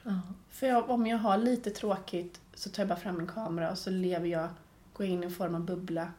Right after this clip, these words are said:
Speaker 2: Och så är det, ja, fantastiskt.
Speaker 1: Ja. Underbart.
Speaker 2: Ja.
Speaker 1: Ja.
Speaker 2: Ja, men det är sån, när man kände det, bara att jag kommer aldrig mer ha tråkigt i mitt liv.
Speaker 1: Nej.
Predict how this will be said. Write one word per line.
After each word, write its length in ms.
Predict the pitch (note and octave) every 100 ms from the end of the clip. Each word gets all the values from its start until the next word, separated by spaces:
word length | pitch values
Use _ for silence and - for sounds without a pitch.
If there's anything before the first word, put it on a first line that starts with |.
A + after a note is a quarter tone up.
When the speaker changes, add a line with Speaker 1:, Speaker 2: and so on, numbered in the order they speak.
| - - - - - - - - -
Speaker 2:
Och 120 | G3
så 120 | -
är 140 | F#3 F3
det, 240 | F3 F#3 - - - - - - - -
ja, 200 | G3+ D#3+
fantastiskt. 580 | - F#3 - - - -
Speaker 1:
Ja. 100 | F#3+ E3 D#3 - - - - - - - -
Underbart. 280 | F#3+ E3+ - - - -
Speaker 2:
Ja. 120 | C4 - -
Speaker 1:
Ja. 80 | F#3+
Speaker 2:
Ja, 60 | B3
men 100 | G4+
det 80 | E4+
är 60 |
sån, 280 | F4 F4+ C4+ B3+ - F#3+
när 80 | D4
man 160 | E4 D#4+
kände 360 | F4+ D4 A#3 B4+
det, 100 | A#3 A#3
bara 60 | C#4
att 80 |
jag 80 | B3
kommer 180 | - D4+ -
aldrig 500 | - F#4 A#3 F#3+ F#3+
mer 100 | F#3+ F3
ha 60 |
tråkigt 320 | - F#3+ -
i 20 | F3
mitt 160 | F#3+
liv. 120 | G3+ -
Speaker 1:
Nej. 220 | - G3